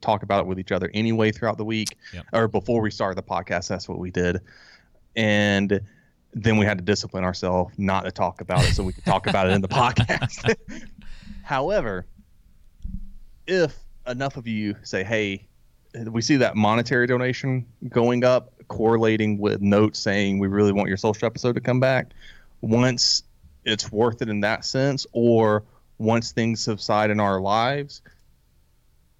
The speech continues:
Speaker 1: to where we can dedicate the appropriate time there, because we are really concerned with making sure we're as knowledgeable in the situation as feasibly, feasibly possible, then we'll bring it back.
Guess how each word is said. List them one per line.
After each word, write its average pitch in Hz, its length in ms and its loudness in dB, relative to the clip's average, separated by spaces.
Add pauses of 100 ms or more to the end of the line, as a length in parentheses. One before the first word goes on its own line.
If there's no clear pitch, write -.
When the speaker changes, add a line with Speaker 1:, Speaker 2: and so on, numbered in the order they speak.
(120)
Speaker 1:
to - 100 -8
where 107 240 2
we 107 140 2
can 104 160 -2
dedicate 101 480 0
the 117 80 -6 (180)
appropriate 117 460 -4
time 120 300 -2
there, 127 400 2 (600)
because 107 880 2
we 110 420 0
are 120 100 4
really 110 320 4
concerned 107 680 0
with 101 200 2
making 101 440 2
sure 101 360 0
we're 104 240 4
as 98 160 0
knowledgeable 101 480 2
in 98 60 2
the 95 60 -2
situation 98 840 -2
as 98 240 -2
feasibly, 104 400 -4 (100)
feasibly 98 400 0
possible, 123 540 0 (480)
then 123 220 2
we'll 117 80 4
bring 95 200 -2
it 87 80 -8
back. - 260 -10